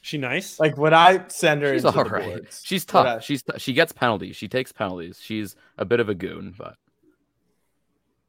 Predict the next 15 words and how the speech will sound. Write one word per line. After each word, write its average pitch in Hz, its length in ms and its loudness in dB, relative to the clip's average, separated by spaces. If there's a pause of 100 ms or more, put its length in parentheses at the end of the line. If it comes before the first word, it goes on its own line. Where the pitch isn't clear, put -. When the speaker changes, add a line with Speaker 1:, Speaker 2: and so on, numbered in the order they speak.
(120)
Speaker 3:
it's 104 120 -10
cool. - 300 -14
Speaker 2:
How 151 100 -4
old 143 120 -2
Speaker 1:
She's 131 80 -4
a, 131 40 -4
Speaker 2:
is 123 140 -6
she? 190 80 -10
Speaker 1:
she 131 140 -2
a 123 120 -2
sandpaper? 147 720 -2 (1040)
Speaker 3:
<laughs> 196 320 2
She 139 200 -4
actually 151 440 2
is. 131 340 -4